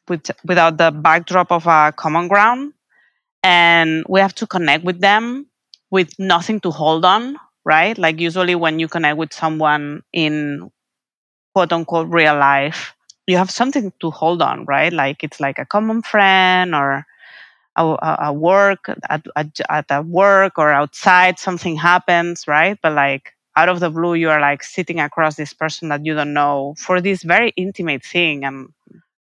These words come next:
you have to connect to them, and you have to do it over and over too, right? It's not one thing and done.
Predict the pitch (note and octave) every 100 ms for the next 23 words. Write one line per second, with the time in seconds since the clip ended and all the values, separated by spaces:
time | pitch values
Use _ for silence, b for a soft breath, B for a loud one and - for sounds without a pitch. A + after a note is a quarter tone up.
0 | _ - F#3 E3+ - E3 C#3 F3+ - C3+
1 | - D#3+ _ - D#3+ D3+ D3 F3 F3 E3
2 | E3+ D#3+ D#3 E3 F3+ F3 - F#3+ E3+ D#3
3 | E3 G#3 D#3+ C#3+ - G3 C#3 C#3 E3+ F3+
4 | E3+ E3+ D#3+ - D#3 C#3+ E3+ D#3 D3 -
5 | D3 C#3+ D#3+ C3 G2+